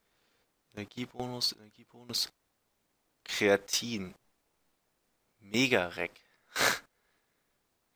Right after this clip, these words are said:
Okay. Hm.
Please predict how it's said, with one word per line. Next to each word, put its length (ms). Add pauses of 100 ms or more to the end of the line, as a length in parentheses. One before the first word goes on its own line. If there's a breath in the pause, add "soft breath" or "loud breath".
(180)
Okay. 280 (3500 loud breath)
Hm. 420